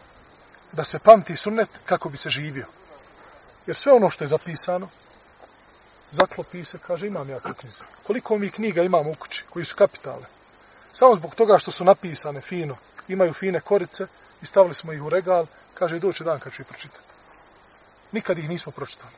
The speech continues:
A to su, a te knjige su od velike važnosti za naš život, za našu svakodnevnicu, za našu vjeru. I onda ashabi žive sunnet Allahov poslanika, alejhi salatu vesselam.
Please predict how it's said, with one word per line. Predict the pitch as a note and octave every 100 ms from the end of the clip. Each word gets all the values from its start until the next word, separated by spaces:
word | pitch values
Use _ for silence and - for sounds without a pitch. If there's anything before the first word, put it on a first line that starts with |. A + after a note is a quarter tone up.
| -
A | C3+
to | - F3+
su, | - -
a | -
te | - F3+
knjige | - G3+ F#3+
su | -
od | D#3+
velike | G#3 - F#3
važnosti | F#3+ G3+ F#3 - C#3+
za | D#3+ - - -
naš | E3 B2+
život, | D#3+ D#3+
za | B2+ A#2 F3 F3+
našu | D#3
svakodnevnicu, | - D3+ D3 C3 D#3+ D3+
za | -
našu | D#3 -
vjeru. | C3+ B2+ - - - - - - - - - - - - - - - - - - - - - - - - - - - - - - - - - _ -
I | F#3
onda | G#3+ F#3+
ashabi | - - E3+ G#3+ F#3 - - _ _ _ - - - _ _ -
žive | D3+ G3+ F#3
sunnet | C#3+ F3 D#3 D3
Allahov | C#3 B2+ B2+
poslanika, | - - C3 B2 - - - - -
alejhi | C3+ B2+
salatu | G#2 - A2+ -
vesselam. | - - -